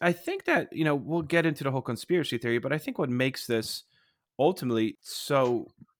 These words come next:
questionable is the secrecy behind it. I mean, as you kind of briefly mentioned before, Tom, there was really no roads. It's, like, fifteen mile perimeter around Area fifty-one.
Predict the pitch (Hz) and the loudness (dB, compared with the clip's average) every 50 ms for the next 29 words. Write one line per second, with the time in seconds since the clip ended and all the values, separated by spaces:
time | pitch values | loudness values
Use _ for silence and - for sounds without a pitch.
0 | _ _ _ - - 190 226 262 - - 156 127 117 117 117 117 - 131 151 - | _ _ _ -6 -2 -2 -2 -2 -2 -2 0 0 2 4 4 4 4 2 0 -2
1 | - - 143 135 - - 123 117 - 160 120 - - 120 110 117 113 139 175 180 | 0 -2 -2 -2 0 -2 -2 -2 0 -2 -2 -2 -2 -2 -2 -2 0 2 2 2
2 | 127 113 - - 139 151 160 160 160 - - - - - - - - _ _ _ | 2 2 0 2 2 2 4 2 2 0 -6 -14 -20 -20 -20 -20 -20 _ _ _
3 | - 180 190 202 185 - 185 175 160 131 139 147 135 - 139 131 127 123 - 123 | 2 2 4 4 0 2 4 4 4 4 2 0 0 2 2 0 0 0 -2 -4
4 | 117 110 - 139 147 143 139 - 127 120 117 113 - - - - - _ _ - | -4 -4 0 2 2 2 2 2 2 2 2 0 -2 -6 -14 -20 -20 _ _ 4
5 | 208 269 269 247 254 240 208 170 160 156 147 127 110 110 135 135 123 104 95 - | 4 4 4 4 4 4 6 8 8 8 6 6 6 6 8 8 8 6 4 -2
6 | - - - 147 139 - 185 170 - - - - 208 214 214 - - - 233 226 | -6 -4 -4 -4 0 0 0 0 0 -2 0 2 2 2 2 0 -4 -2 0 0
7 | 214 202 175 - 131 135 135 139 143 143 135 127 117 104 - - _ _ _ _ | 2 0 0 0 2 2 4 6 6 8 6 6 4 0 -6 -12 _ _ _ _
8 | - _ _ _ _ - - - _ - - 139 135 143 143 139 127 110 104 101 | -20 _ _ _ _ -20 -20 -20 _ -4 -2 2 2 4 4 4 4 2 2 2
9 | 101 107 - - _ 123 123 117 131 139 147 151 143 131 113 110 - - _ _ | 0 -2 -4 -4 _ -2 0 4 6 6 6 6 6 4 2 -2 -6 -12 _ _
10 | _ 127 123 120 117 107 - 113 - - 117 107 110 110 107 | _ -2 0 0 0 -2 -4 -8 -8 -6 -4 -2 -2 -2 -2